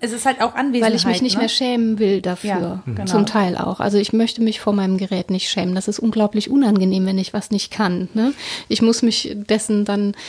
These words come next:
Speaker 2: widmen, bis ich es kann. Das kostet Zeit und Kraft. Oder aber ich muss einsehen, das ist mir total überlegen und das ist den Menschen nicht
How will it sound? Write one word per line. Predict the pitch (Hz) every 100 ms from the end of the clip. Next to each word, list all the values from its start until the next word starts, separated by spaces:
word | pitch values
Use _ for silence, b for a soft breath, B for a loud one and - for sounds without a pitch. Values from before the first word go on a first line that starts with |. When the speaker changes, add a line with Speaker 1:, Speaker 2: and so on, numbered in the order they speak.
| B
Speaker 2:
widmen, | 202 233 240 277 240
bis | 233 233
ich | 277 294
es | -
kann. | - 277 330 254
Das | 196 - -
kostet | 208 - 202 -
Zeit | 214 247 277
und | 196 202
Kraft. | - 285 - -
Oder | 208 202 233 233
aber | 233 240 233
ich | 226
muss | 226 220
einsehen, | 208 220 214 214
das | 196
ist | - -
mir | 208
total | 214 202 214 208
überlegen | 208 185 190 202 254 240
und | 208 202
das | 202
ist | - - -
den | 208
Menschen | 196 202 - 196
nicht | 190 - -